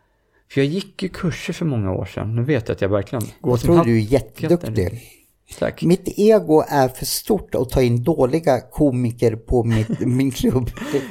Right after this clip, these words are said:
Speaker 1: Nu blir jag ringrostig. Men jag
Speaker 2: Mm.
Speaker 1: körde för många år sedan. Jag gick några kurser för Ami Hallberg Pauli.
Speaker 2: Ja,
Speaker 1: Tycker
Speaker 2: ja.
Speaker 1: fantastiska kurser. Eh, stand-up. Eh, nu gjorde jag reklam för henne också. Men det är
Speaker 2: Bra.
Speaker 1: hon värd, för jag
Speaker 2: Ja,
Speaker 1: tycker
Speaker 2: men
Speaker 1: hon är
Speaker 2: hon är
Speaker 1: jättebra.
Speaker 2: en fin människa.
Speaker 1: Ja. Och, eh, då körde jag på Big Ben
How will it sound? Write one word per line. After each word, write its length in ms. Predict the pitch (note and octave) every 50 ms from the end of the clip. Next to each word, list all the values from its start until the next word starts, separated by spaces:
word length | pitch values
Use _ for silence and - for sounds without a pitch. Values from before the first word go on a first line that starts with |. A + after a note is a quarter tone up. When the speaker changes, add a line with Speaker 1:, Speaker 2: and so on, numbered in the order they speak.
| - -
Speaker 1:
Nu 140 | C#3 D3
blir 100 | D#3 E3
jag 100 | D#3+ D#3
ringrostig. 500 | D#3 D#3 D3 D3 E3 F3 E3 - - C3
Men 80 | A#2 C3
jag 100 | D3 D3 D3
Speaker 2:
Mm. 40 | C#3+
Speaker 1:
körde 280 | F#3 F#3 F3 F3 G3
för 100 | F#3+ -
många 220 | F#3+ E3+ D3 C3 B2
år 140 | A#2+ A#2
sedan. 140 | A2+ - B2
Jag 80 | A2+ B2
gick 200 | C3 D3 D3 -
några 140 | D3 C#3 C3
kurser 280 | - C#3+ B2 B2 - A#2
för 100 | - B2+
Ami 180 | A#2+ A#2+ A#2
Hallberg 280 | A#2 A#2 A2 A2 A2+ A2
Pauli. 380 | A2 - F3+ F3+ E3 - - -
Speaker 2:
Ja, 140 | D3 E3+ A#3
Speaker 1:
Tycker 180 | D4 C#4+ -
Speaker 2:
ja. 60 | -
Speaker 1:
fantastiska 540 | C3 A#2+ A#2 B2+ A#2+ A2+ - A2+ - - A2
kurser. 460 | - - A2 - - - A#2 A#2 - - - - - - - - - _ _ -
Eh, 160 | A2+ G2+ G2+
stand-up. 460 | F#2 - - G#2 F#2+ F2+ F2+ - A2+ - - - - -
Eh, 260 | - A2 G2 F#2+ G2 G2
nu 100 | A2 A#2
gjorde 140 | A#2 G#2+
jag 60 | G#2+ G#2
reklam 260 | G#2+ G#2+ A2 G2+ G2
för 100 | - -
henne 200 | G2+ G2+ G2+ A2
också. 180 | G#2 G#2+ - A2+
Men 120 | G2+ G#2+
det 120 | G#2+ A#2 G#2+
är 40 |
Speaker 2:
Bra. 180 | - D3 E3 G3+
Speaker 1:
hon 100 | G#3 G3+
värd, 260 | G#2+ G2+ G2 G2 G#2+
för 140 | - - A2+
jag 80 | G#2 A#2+
Speaker 2:
Ja, 40 | C#3
Speaker 1:
tycker 120 | E3 F3
Speaker 2:
men 100 | F3 F3
Speaker 1:
hon 100 | E3+ -
är 60 | D#3+
Speaker 2:
hon 100 | D#3+ E3
är 40 | F#3
Speaker 1:
jättebra. 120 | F#3 F3 D#3+
Speaker 2:
en 60 | C#3+
fin 240 | - D#3 B2+ A2+ G#2+
människa. 360 | G#2 G2+ A2 A2 - - B2+ A#2
Speaker 1:
Ja. 380 | A2 G#2+ G#2+ G#2 G#2+ - _ _ _ _ _ - - - _ -
Och, 360 | A#2+ A#2+ A#2+ A#2 - - -
eh, 360 | B2 A#2+ A#2+ A#2+ A#2+ A#2 A2+ A2+ - - _ _ _ - -
då 160 | - D3+ C#3 B2
körde 300 | - - D3 C3+ B2 B2
jag 120 | A#2 A#2
på 60 | B2+
Big 220 | G#2+ G#2 A2 G2 G2
Ben 260 | G2 G#2+ - B3 A#3